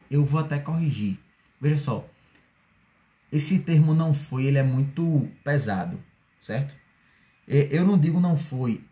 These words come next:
não foi o quanto eu esperava, porque, veja só, fazendo isso,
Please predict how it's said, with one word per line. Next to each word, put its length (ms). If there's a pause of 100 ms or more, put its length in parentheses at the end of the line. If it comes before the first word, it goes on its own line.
(140)
não 300
foi 560 (400)
o 140
quanto 400
eu 80
esperava, 640 (300)
porque, 220
veja 200
só, 320 (720)
fazendo 540
isso, 340